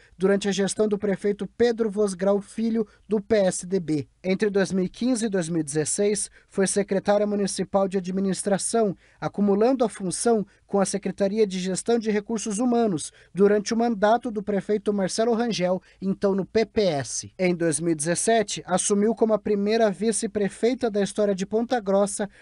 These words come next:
ao vencer a eleição na chapa do então prefeito Marcelo Rangel. Em dois mil e vinte, foi escolhida pelo P S D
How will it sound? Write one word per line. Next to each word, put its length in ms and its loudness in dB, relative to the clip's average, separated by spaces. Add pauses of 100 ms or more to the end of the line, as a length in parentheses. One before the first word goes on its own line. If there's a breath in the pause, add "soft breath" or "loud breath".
(120)
ao 120 2
vencer 360 0
a 60 4
eleição 380 0
na 120 0
chapa 360 0
do 100 -6
então 240 -2
prefeito 640 -2 (180 loud breath)
Marcelo 400 0
Rangel. 480 0 (160)
Em 100 2
dois 200 4
mil 160 2
e 20 4
vinte, 420 2 (160 soft breath)
foi 180 2
escolhida 440 0
pelo 240 2
P 140 0
S 280 0
D 260 0